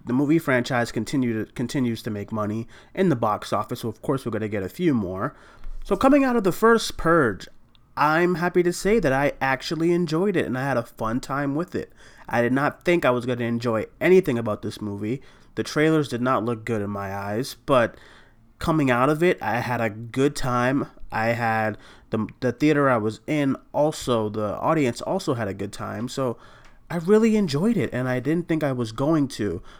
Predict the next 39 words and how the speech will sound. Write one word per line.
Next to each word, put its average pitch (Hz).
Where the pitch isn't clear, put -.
but 113
I'm 113
happy 123
I 104
did. 104
So, 117
yeah, 185
I'm 214
not 320
gonna 180
go 139
out 135
on 131
a 117
limb, 135
though, 87
and 117
say 123
that 110
there 123
was, 113
you 135
know, 117
the 107
com-, 113
the 127
movie 123
was 117
a 131
complete 117
overhaul 110
of 120
the 104
Purge 113
franchise, 107
and 107
it 104
was 107
like, 101